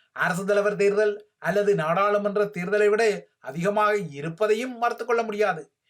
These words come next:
இதனால் தான் இவ்வாறான முன்னெச்சரிக்கைகளும் வந்துள்ளன. உள்ளூராட்சி தேர்தலை பொறுத்தவரை அதன் வாக்கு எண்ணிக்கை அரசு தலைவர் தேர்தல் மற்றும் நாடாளுமன்ற தேர்தல்களைப் போல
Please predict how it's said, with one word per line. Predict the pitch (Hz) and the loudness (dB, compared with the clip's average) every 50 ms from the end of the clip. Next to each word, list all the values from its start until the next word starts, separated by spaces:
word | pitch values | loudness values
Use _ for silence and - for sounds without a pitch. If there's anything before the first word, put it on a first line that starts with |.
| _ _ _ _ _ _ - | _ _ _ _ _ _ -8
இதனால் | - 156 170 180 190 175 170 | -4 -2 0 0 0 0 0
தான் | 214 214 233 233 - - | 0 0 0 -2 -4 -10
இவ்வாறான | - 147 151 170 180 185 196 196 196 196 202 196 196 208 226 220 | -14 -6 -2 0 2 4 4 4 4 4 2 2 2 2 0 -2
முன்னெச்சரிக்கைகளும் | 151 151 151 156 170 196 190 - 214 208 208 208 214 208 202 220 233 233 226 214 | -4 -6 -6 -4 -2 -2 -2 0 0 0 0 0 -2 0 2 2 2 2 0 0
வந்துள்ளன. | 226 233 233 233 226 220 214 208 190 175 - _ _ _ _ _ _ _ _ _ _ _ _ _ _ - | -2 0 2 2 2 2 2 -2 -2 -4 -10 _ _ _ _ _ _ _ _ _ _ _ _ _ _ -8
உள்ளூராட்சி | 160 170 185 185 185 180 175 170 - 175 | -4 -2 0 2 2 2 0 0 -2 -6
தேர்தலை | 165 165 165 160 165 170 170 160 | -4 -2 -2 0 0 0 -2 -2
பொறுத்தவரை | - 151 - - 156 151 165 190 208 202 - _ _ _ _ _ _ _ _ _ | -4 -6 -8 -6 -4 -4 -4 -4 -4 -6 -12 _ _ _ _ _ _ _ _ _
அதன் | - 151 175 170 185 190 175 170 | -4 -2 0 0 0 0 0 -2
வாக்கு | 160 147 156 170 165 - 185 185 | -2 0 0 -2 -2 -4 -6 -4
எண்ணிக்கை | 185 175 180 170 165 214 208 202 175 160 - _ _ _ _ _ _ _ _ _ _ - | -4 -4 -4 -2 0 0 0 0 0 -4 -12 _ _ _ _ _ _ _ _ _ _ -6
அரசு | - 165 190 196 190 214 | -4 -4 -2 -2 -2 -2
தலைவர் | 202 214 208 208 208 180 | 0 0 2 2 0 2
தேர்தல் | 185 202 202 196 208 202 196 | 2 2 2 4 2 0 0
மற்றும் | 190 190 190 208 202 180 | -2 -4 -4 -4 -4 -2
நாடாளுமன்ற | 170 170 185 208 208 208 202 202 214 202 208 202 | 0 0 2 2 2 2 0 0 0 0 0 -2
தேர்தல்களைப் | 208 208 190 196 202 208 208 208 214 208 196 - | -2 -2 -4 0 2 2 4 4 4 2 0 -2
போல | - 156 170 196 | -4 -4 -2 0